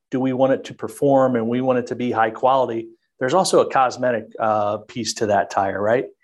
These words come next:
And we gotta make sure that that tire, uh, fits the needs of the market. Uh, and, you know, what we're really trying to do is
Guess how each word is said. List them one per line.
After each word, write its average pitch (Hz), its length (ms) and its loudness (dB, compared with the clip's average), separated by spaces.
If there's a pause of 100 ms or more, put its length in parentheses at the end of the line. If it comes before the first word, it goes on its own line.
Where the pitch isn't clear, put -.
(260)
And 123 160 -2
we 123 120 2
gotta 135 360 2
make 123 220 -4
sure 123 280 -2
that 113 340 -2
that 117 300 0
tire, 117 560 0
uh, 107 300 -2
fits - 440 -6
the 120 100 -4
needs 117 440 -6
of 113 120 0
the 113 60 -2
market. 110 500 0 (500)
Uh, 117 440 4
and, 127 320 -4
you 139 120 -4
know, 135 80 4
what 143 180 2
we're 143 100 2
really 156 240 0
trying 143 180 -4
to 117 60 -6
do 127 120 -4
is - 100 -8